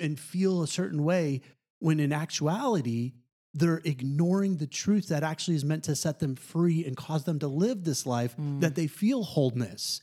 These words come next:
Speaker 2: Yeah.
Speaker 1: But they're passing that off because they think, just like Adam and Eve thought, "Well, maybe God's holding back on us.
Speaker 2: Yeah.
Speaker 1: Maybe
Speaker 2: Yeah.
Speaker 1: he doesn't want us to know."
Speaker 2: Yeah.
Speaker 1: So, Aaliyah,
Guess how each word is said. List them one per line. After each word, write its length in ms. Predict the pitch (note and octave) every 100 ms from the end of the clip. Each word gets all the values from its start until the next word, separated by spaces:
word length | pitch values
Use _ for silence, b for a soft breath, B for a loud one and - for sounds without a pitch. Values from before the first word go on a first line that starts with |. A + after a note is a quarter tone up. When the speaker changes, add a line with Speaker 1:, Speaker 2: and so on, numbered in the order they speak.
| _ E3
Speaker 2:
Yeah. 220 | D#3 D3+
Speaker 1:
But 160 | D#3+
they're 100 | D#3
passing 480 | C#3 - D#3 - G3+
that 160 | G#3 G3
off 300 | D3 C3+ -
because 300 | C#3 D3 A#2+
they 120 | C3+
think, 420 | E3+ A#3 F3 -
just 220 | D#3 D#3
like 160 | D#3 D3
Adam 280 | C3 C#3+ E3
and 100 | G3+
Eve 160 | A3+
thought, 380 | - B2 A#2+ - _ _ _ _ -
"Well, 140 | A#2
maybe 320 | A#2+ C3+ D#3+
God's 320 | D3 C#3 C#3 -
holding 380 | C#3 C3 C3
back 280 | B2+ C3+ -
on 180 | B2 A2
us. 320 | G2+ - -
Speaker 2:
Yeah. 340 | D#3+ D#3 D3 D3
Speaker 1:
Maybe 300 | C#3 B2 C3
Speaker 2:
Yeah. 120 | C3+
Speaker 1:
he 40 | C3+
doesn't 260 | C3+ D3+
want 200 | C#3 C3
us 120 | C3 -
to 100 | D3
know." 440 | C#3+ G#2 - - _
Speaker 2:
Yeah. 300 | F3+ E3+ G3+ - _ _ _
Speaker 1:
So, 160 | - C3+
Aaliyah, 560 | B2+ B2+ C3+ A2+ -